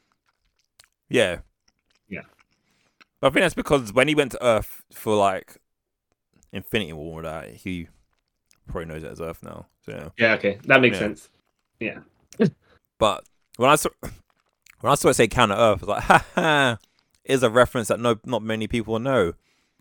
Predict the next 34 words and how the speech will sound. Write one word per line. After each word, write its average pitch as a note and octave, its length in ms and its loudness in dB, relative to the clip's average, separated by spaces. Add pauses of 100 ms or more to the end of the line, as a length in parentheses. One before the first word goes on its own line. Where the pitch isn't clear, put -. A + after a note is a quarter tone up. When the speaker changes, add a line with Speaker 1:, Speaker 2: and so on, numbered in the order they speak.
(1400)
Speaker 1:
You A2 60 -4
know C#3+ 140 12
the D#3 140 12
Spider-Man B2+ 460 4
cartoon, G#2 400 4
Spider-Man G#2 420 2
Unlimited? F#2 600 -4
You've G2 100 -6
probably G#2+ 220 0
never G2 140 -2
Speaker 2:
Yeah, D#3 120 12
Speaker 1:
seen D3+ 100 10
Speaker 2:
yeah, D#3 60 12 (220)
Speaker 1:
it. G#3+ 180 10
Speaker 2:
yeah, G3 180 12
<laughs> - 60 -16
yeah. - 160 -14
Speaker 1:
Yep, C#3 220 2
that's C3+ 180 4
set - 160 0
on C3+ 100 -2
counter C3 260 -2
Earth. E2 460 -8 (340)
Speaker 2:
Oh, G3 220 12
okay, F3 340 12 (160)
okay. D#3 340 8
Speaker 1:
Yeah, - 180 0
that's C3 180 4
why C#3+ 60 6
I - 20 6
was A#2+ 60 2
like, A#2+ 120 4
Speaker 2:
But E3 340 10
is E3 60 8